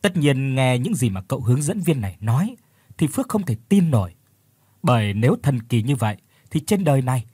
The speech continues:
làm gì còn người nghèo cơ chứ? Chẳng phải họ cứ đi xin tấm phù này về, như vậy là giải quyết được vấn đề đó hay sao? À, còn nữa, ông ấy bảo anh đưa ngón tay để ông ấy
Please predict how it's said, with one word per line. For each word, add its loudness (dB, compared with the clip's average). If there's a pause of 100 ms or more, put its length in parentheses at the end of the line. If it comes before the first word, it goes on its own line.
(200)
làm 0
gì 0
còn 0
người 2
nghèo 0
cơ -4
chứ? -6 (840)
Chẳng -2
phải 0
họ 0
cứ -4
đi 0
xin -2
tấm 0
phù 0
này -2
về, -2 (400)
như 0
vậy -2
là -4
giải -8
quyết -6
được -12
vấn -4
đề -2
đó -4
hay -6
sao? -8 (1120)
À, -6 (280)
còn -4
nữa, -4 (680)
ông 2
ấy 4
bảo 2
anh -2 (220)
đưa 6
ngón 2
tay 0 (240)
để 0
ông 0
ấy 0